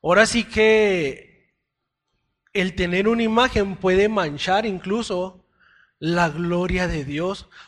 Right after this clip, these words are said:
porque estamos reduciendo al Señor a nuestra semejanza.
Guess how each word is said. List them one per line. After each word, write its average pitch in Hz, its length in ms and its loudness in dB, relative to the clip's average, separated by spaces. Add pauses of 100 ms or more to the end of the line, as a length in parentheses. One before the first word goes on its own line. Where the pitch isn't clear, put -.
(120)
porque 202 320 -2
estamos 208 460 -2
reduciendo 233 920 -2
al 214 240 0
Señor 190 720 -2 (1000)
a 190 120 2
nuestra 190 480 0
semejanza. 190 1000 -4